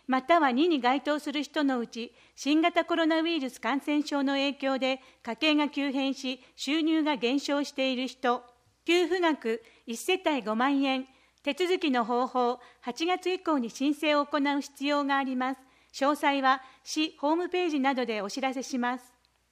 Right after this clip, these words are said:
児童扶養手当、ひとり親家庭等医療費助成を受給している人は、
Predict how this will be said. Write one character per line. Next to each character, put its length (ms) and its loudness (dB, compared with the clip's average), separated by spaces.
児 120 -4
童 200 8
扶 120 -2
養 220 4
手 260 2
当、 300 -4
ひ 120 -20
と 120 2
り 140 4
親 240 4
家 200 4
庭 200 2
等 260 2
医 120 -8
療 180 2
費 180 -4
助 140 0
成 200 2
を 40 2
受 180 -4
給 220 -2
し 80 -6
て 180 -2
い 60 -4
る 100 -4
人 240 0
は、 220 2